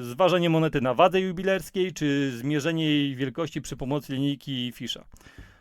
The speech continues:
E, do domowych pomiarów, e, wymiary i ciężar monet można sprawdzić, e, w Wikipedii.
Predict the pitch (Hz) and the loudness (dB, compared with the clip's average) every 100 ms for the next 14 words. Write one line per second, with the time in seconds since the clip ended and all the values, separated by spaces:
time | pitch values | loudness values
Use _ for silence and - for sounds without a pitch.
0 | _ 143 143 147 139 123 208 214 226 220 | _ -8 -6 -4 -4 2 6 6 4 2
1 | - 214 220 226 220 - - 190 202 - | -2 2 2 2 0 -4 -10 -8 -8 -8
2 | 208 214 208 - 175 143 190 214 208 185 | -10 -10 -12 -14 -6 -4 2 4 4 2
3 | 151 202 196 190 170 190 196 151 185 165 | 0 -2 0 0 0 -2 -2 -2 -2 0
4 | 165 - 160 139 147 - - 135 135 117 | -2 0 0 0 -8 -10 -10 -8 -8 -12
5 | 113 127 147 - 139 143 | -14 -14 -14 -12 -12 -12